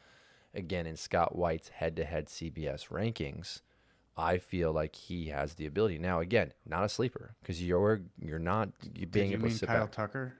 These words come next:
Speaker 1: Did I
Speaker 2: You
Speaker 1: say
Speaker 2: said
Speaker 1: Kyle
Speaker 2: Kyle
Speaker 1: Wright?
Speaker 2: Yeah, I was confused.
Speaker 1: If
Speaker 2: You mean
Speaker 1: Kyle
Speaker 2: Kyle
Speaker 1: Wright
Speaker 2: Tucker,
Speaker 1: can
Speaker 2: right?
Speaker 1: hit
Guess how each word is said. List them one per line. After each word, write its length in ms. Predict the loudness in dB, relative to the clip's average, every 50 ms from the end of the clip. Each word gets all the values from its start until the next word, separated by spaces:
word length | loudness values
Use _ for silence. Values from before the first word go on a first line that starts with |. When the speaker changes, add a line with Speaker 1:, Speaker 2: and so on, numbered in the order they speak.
| -16 -8
Speaker 1:
Did 160 | -4 2 6
I 60 | 6 6
Speaker 2:
You 120 | 8 6
Speaker 1:
say 100 | 4 4 0
Speaker 2:
said 80 | 2
Speaker 1:
Kyle 160 | 6 6 6 6
Speaker 2:
Kyle 80 | 6
Speaker 1:
Wright? 260 | 6 4 4 4 2 0 -4 _ _ _ _ _ _ _ _ -8
Speaker 2:
Yeah, 300 | -4 -2 -2 -2 -2 -4 -8 -8 -6
I 80 | -4
was 140 | -4 -6 -6
confused. 480 | -6 -8 -8 -8 -6 -8 -8 -6 -2 -2
Speaker 1:
If 60 | 0
Speaker 2:
You 40 | 6
mean 20 |
Speaker 1:
Kyle 240 | 12 12 12 12 12
Speaker 2:
Kyle 80 | 12 12
Speaker 1:
Wright 280 | 10 10 10 10 8
Speaker 2:
Tucker, 100 | 6 2 2
Speaker 1:
can 60 | 2
Speaker 2:
right? 60 | 4 4
Speaker 1:
hit 160 | 2 2